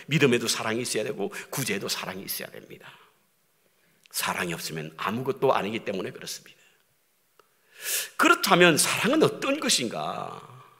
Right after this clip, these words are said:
사랑이 가진 속성이 무엇인가? 저는 사랑의 언어라고 하는 제목을 바꾸어서 이 말씀을 이어가도록 하겠습니다. 오늘 그 첫 번째 날로 "사랑은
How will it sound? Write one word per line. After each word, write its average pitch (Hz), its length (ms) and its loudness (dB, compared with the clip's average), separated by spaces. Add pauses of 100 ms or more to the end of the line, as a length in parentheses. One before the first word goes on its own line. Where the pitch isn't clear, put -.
(320)
사랑이 98 400 0
가진 92 200 -4
속성이 202 720 -6 (140)
무엇인가? 123 960 -4 (1160)
저는 101 260 -2
사랑의 92 480 -4
언어라고 139 420 6
하는 127 120 0
제목을 92 320 -2
바꾸어서 - 840 -12
이 104 160 -10
말씀을 90 680 -8
이어가도록 82 640 -10
하겠습니다. - 640 -14 (600)
오늘 160 200 0
그 165 160 -4
첫 - 220 -4
번째 190 240 0
날로 165 460 8 (400)
"사랑은 98 840 0